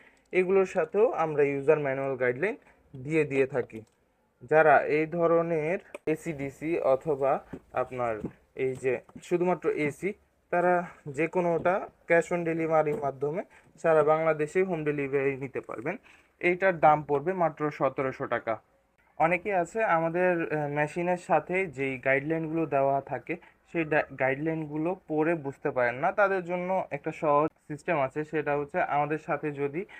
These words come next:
আপনারা কলের মাধ্যমে কথা বলেন, তাহলে আমরা কলেই সব কিছু বুঝিয়ে দিই এবং ভিডিও কলের মাধ্যমে কিভাবে কি করতে হয় সব কিছুই বুঝিয়ে দিয়ে থাকি। এছাড়া মেশিন দুটোর আরেকটা জিনিস দেখাই, সেটা হচ্ছে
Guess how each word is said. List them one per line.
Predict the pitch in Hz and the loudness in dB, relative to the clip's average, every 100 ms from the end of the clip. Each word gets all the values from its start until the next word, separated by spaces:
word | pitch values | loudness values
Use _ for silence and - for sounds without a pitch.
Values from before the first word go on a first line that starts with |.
| - - | -18 -6
আপনারা | 139 160 156 | -4 -2 -4
কলের | 151 151 151 165 | -2 -2 0 0
মাধ্যমে | 160 156 143 151 156 139 | -2 -4 -4 -6 -6 -4
কথা | 131 135 | -4 -4
বলেন, | 131 127 147 196 226 _ _ - | -4 -4 -6 -8 -12 _ _ 2
তাহলে | 139 143 143 - | 2 2 -6 -6
আমরা | - 160 160 165 160 131 139 | -4 -4 2 4 4 2 -2
কলেই | 151 151 175 208 | -2 -2 -2 -4
সব | - 143 - | -6 -8 -8
কিছু | 143 143 | -12 -12
বুঝিয়ে | 127 127 135 | -10 -4 -4
দিই | 175 | -2
এবং | - 160 170 147 | -2 -2 -4 -4
ভিডিও | 151 165 180 | -2 0 0
কলের | 175 165 | 0 0
মাধ্যমে | 160 143 143 180 208 _ | 0 -2 -4 -8 -10 _
কিভাবে | - 190 190 190 | -8 -2 -2 -2
কি | 185 170 | -10 -4
করতে | 156 147 143 | -4 -2 -4
হয় | 151 185 | -4 -4
সব | 202 175 | -6 -8
কিছুই | 156 151 160 | -10 -6 -4
বুঝিয়ে | 123 123 123 123 | -4 -6 -4 -4
দিয়ে | 120 113 | -4 -6
থাকি। | 120 - 110 _ _ _ _ | -8 -10 -14 _ _ _ _
এছাড়া | 147 180 156 | -2 2 2
মেশিন | 131 139 170 175 175 | 0 -6 -4 -4 -4
দুটোর | 165 170 185 190 | -4 -2 -2 0
আরেকটা | 147 160 165 | 0 0 -4
জিনিস | 156 151 139 123 | -8 -6 -6 -4
দেখাই, | 117 147 170 | -6 -4 -6
সেটা | 175 156 151 | -6 -4 -4
হচ্ছে | 147 | -6